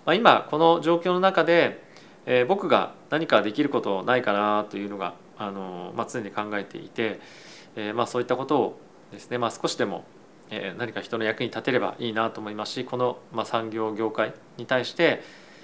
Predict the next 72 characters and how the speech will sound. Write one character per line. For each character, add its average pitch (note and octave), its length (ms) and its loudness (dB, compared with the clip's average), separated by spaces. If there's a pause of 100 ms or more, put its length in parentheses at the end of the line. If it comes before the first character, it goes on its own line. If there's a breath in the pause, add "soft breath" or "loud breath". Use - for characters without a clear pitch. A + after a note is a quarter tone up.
(140)
え G2+ 200 -4
ー、 - 40 -8
ま G#2 80 -2
あ、 - 20 -10
力 B2 240 4
に G#2+ 60 -2
な G#2 100 0
れ B2+ 100 4
れ A#2+ 60 2
ば G2 160 0
い A#2+ 140 -4
い - 20 -4
な A2+ 200 4
と - 80 -6
い - 20 -2
う - 20 -8
ふ G2+ 40 -8
う - 20 -8
に G2 180 -12
思 A2+ 120 -6
っ - 20 -8
て - 140 -6
い - 20 -2
る G#2 80 -10
の G#2 80 -10
で、 C#3+ 340 2 (440 loud breath)
え B2 160 6
ー、 - 20 0
も D#3+ 80 2
し、 B2+ 160 0
ま A2+ 120 2
あ、 - 40 2
そ B2+ 100 2
う B2 40 4
い - 20 2
っ B2 40 -4
た B2 360 4 (120)
こ B2+ 120 -10
と C#3 80 0
に A2 80 -2
対 G2 160 -2
し - 80 -8
て F#2 180 -10 (160)
興 A3 180 2
味 C3+ 120 2
が A2+ 80 10
あ A#2 40 10
る A#2+ 60 6
と A2+ 80 -6
い G2 60 -2
う F#2 40 -6
か、 F#2 200 -6 (300 loud breath)
ま - 60 -4
あ、 - 40 -4
こ D#3 100 6
う D#3+ 40 8
い D#3 40 4
っ - 20 -12
た E3+ 120 2
こ F#3+ 100 0
と F#3 80 2
を C3+ 40 8
や G#2+ 80 6
っ - 60 -10
て - 60 -4
ほ B2 60 0
し D3+ 120 0
い C3+ 40 -2
と - 80 -4
か、 G#2+ 100 -2
ま F2 60 -2
あ、 - 40 -10